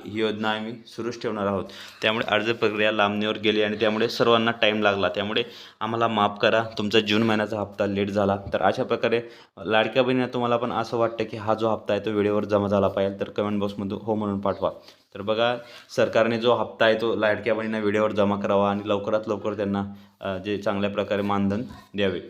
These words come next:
तर अशा प्रकारे लाडक्या बहिणींसाठी ही मोठी आताची गुड न्यूज आहे, आनंदाची बातमी आहे. सर्व महिला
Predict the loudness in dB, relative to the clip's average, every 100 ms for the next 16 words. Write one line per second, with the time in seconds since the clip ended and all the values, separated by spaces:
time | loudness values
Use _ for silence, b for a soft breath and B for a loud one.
0 | -12 -4 -2 -2 -4 -4 -4 -2 -2 -2
1 | -4 -4 -4 -6 -8 -8 -6 -6 -6 -4
2 | -2 0 -2 -4 -6 -4 -2 -2 0 0
3 | 0 -6 -8 -6 -4 -4 -6 -2 -2 -2
4 | -4 -4 -8 B B B -2 0 0 0
5 | 0 0